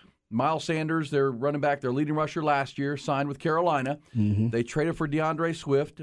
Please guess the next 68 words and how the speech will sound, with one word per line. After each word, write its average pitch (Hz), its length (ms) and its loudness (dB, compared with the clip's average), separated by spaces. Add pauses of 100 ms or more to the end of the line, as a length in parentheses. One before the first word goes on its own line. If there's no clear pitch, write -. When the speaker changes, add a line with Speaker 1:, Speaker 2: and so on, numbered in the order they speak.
(140)
Speaker 1:
but 131 200 -2
you 139 140 -4
wonder 156 320 0
if, 151 220 -10
you 175 80 -6
know, 156 160 -2
camp 180 340 -2
reveals, 156 500 -2
right? 143 220 -2 (300)
Speaker 2:
Rashad 135 160 6
Speaker 1:
Trading 160 240 4
Speaker 2:
Penny? 180 380 2 (340)
Speaker 1:
Re-, 123 260 -4
you're, 135 260 -2
and 131 240 -2
he's 156 220 -2
been 156 160 -2
a, 147 100 -2 (160)
he 147 300 -4
has 143 140 -2
not 156 160 0
had 151 100 0
a 143 60 -2
good 139 160 -2
camp. 147 180 0
Speaker 2:
They 135 140 6
brought 139 240 4
him 139 100 4
in 131 160 4
for, 127 220 4
yeah, 123 100 4
like 117 200 -2
Speaker 1:
Yeah, 135 60 6
Speaker 2:
a 131 40 2
one-year 147 400 6
Speaker 1:
Rashad - 20 2
Penny 147 120 4
Speaker 2:
deal, 131 180 4
Speaker 1:
came 120 140 4
Speaker 2:
I - 40 4
Speaker 1:
in 123 60 4
Speaker 2:
believe. 120 100 4
Speaker 1:
from 113 100 4
Seattle 151 460 2
Speaker 2:
Yeah. 151 120 4
Speaker 1:
and 143 100 0
a - 40 0
free 151 240 0
agent. 147 340 -2 (420)
And 143 200 0
look, 185 180 0
this 180 100 0
is 165 80 -8
the 175 60 -6
time 180 200 2
of 175 60 0
year 175 100 4
you're 170 220 2
evalu-, 170 640 0
evaluating 160 640 0
your 156 120 -4
roster, 135 480 -2
saying, 147 280 -2
"Okay, 139 120 -4
what 131 120 0
do 170 80 0
we 170 100 2
have? 135 400 0